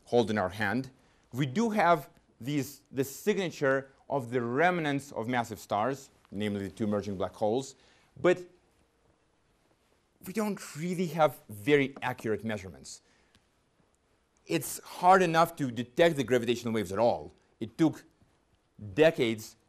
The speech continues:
to get to this point. The data is noisy, and we can only extract limited information from it. And this is actually one of the things that some of us have been working quite hard on, how to extract all the available information,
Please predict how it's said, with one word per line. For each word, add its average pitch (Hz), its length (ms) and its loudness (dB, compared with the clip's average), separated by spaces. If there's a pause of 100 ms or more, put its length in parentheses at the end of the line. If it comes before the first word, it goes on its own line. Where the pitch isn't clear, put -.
to 120 100 -4
get 143 280 2
to 135 60 -4
this 104 180 -6
point. 104 400 -10 (2000)
The 175 380 2 (240)
data 196 340 8
is 139 380 0 (100)
noisy, 123 640 2
and 131 140 -4
we 131 80 -2
can 131 260 -4 (160)
only 185 400 2
extract - 460 0
limited 127 400 0
information 113 560 -4
from 117 340 0
it. - 200 -20 (320)
And 131 180 0
this 165 140 0
is 147 80 0
actually 127 260 0
one 120 220 2
of 120 80 0
the 113 80 -4
things 120 300 -4
that 107 160 -2 (320)
some 127 300 0
of 117 80 0
us 110 140 -2
have 107 120 -4
been 101 280 -4 (240)
working 113 260 0
quite 107 200 0
hard 123 240 4
on, 104 100 -4
how 131 240 2
to 131 100 0
extract 120 460 -4
all 160 180 6
the 131 120 2
available 107 300 -2
information, 104 520 -8